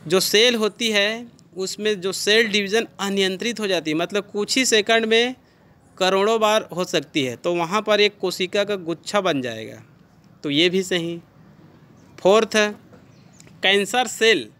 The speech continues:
पोषण के लिए सामान्य सेल से ही कॉम्पिटिशन करते हैं, ये भी सही। जो कैं-, जो सामान्य सेल होते हैं वही कैंसर सेल में बदलते हैं कैंसर होने पर। जो कैंसर सेल होते हैं तो आसपास में जो सामान्य सेल रहेंगे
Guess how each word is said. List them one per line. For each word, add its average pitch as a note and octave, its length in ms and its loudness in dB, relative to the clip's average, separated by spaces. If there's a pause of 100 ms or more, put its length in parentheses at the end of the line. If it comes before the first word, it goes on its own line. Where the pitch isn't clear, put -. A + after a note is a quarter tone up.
(540)
पोषण G#3+ 460 -2
के B3 180 0
लिए A#3 220 2
सामान्य A3+ 540 0
सेल A3+ 300 0
से A3+ 140 0
ही A3 120 0
कॉम्पिटिशन F#3+ 680 -2
करते C3+ 360 -6
हैं, C3 100 -10
ये D#3 240 -2
भी G3+ 120 -2
सही। F#3+ 240 -2
जो D#3+ 140 -4
कैं-, E3 300 -4
जो F3 200 -6
सामान्य G#3 460 0
सेल A#3 220 2
होते G#3+ 240 -2
हैं A#3 80 2
वही A3 320 0 (560)
कैंसर G#3 340 2
सेल B3 180 0
में A3+ 100 2
बदलते F3 340 0
हैं D3+ 100 -4
कैंसर E3+ 340 -2
होने D3 220 -2
पर। B2+ 160 -8
जो E3 160 -4
कैंसर F3+ 440 0
सेल A#3 200 -2
होते A3 260 0
हैं A3 120 0
तो A3 120 -6
आसपास G#3 440 -4
में A3 80 -6
जो G#3 100 -8
सामान्य G3+ 440 -4
सेल G#3 220 -2
रहेंगे G3+ 400 2